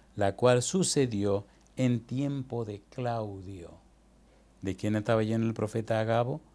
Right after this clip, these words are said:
Del Espíritu Santo. Capítulo veintiuno, versículo diez y versículo once. Hechos,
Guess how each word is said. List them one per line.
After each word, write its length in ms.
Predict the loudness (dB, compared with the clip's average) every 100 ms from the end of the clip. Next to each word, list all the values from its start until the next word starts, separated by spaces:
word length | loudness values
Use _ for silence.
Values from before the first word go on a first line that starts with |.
| _ _ _
Del 380 | -4 0 0 0
Espíritu 840 | -4 -8 -2 0 0 -2 -6 -8
Santo. 880 | -8 -6 -4 -4 -6 -10 -18 -20 -20 -20 -20 -20 _ -2
Capítulo 720 | 0 0 2 4 6 6 4 2
veintiuno, 1000 | 4 4 2 0 2 4 4 2 0 -4 -12 -20 _
versículo 680 | -2 -2 -2 -4 -2 2 2
diez 560 | 2 2 2 2 -2 -10 _ _ -4
y 140 | 0
versículo 880 | 2 0 0 -2 0 0 0 0 -2
once. 680 | 0 2 2 0 -4 -6 -6 -4
Hechos, 720 | 0 0 0 -8 -6 -8 -10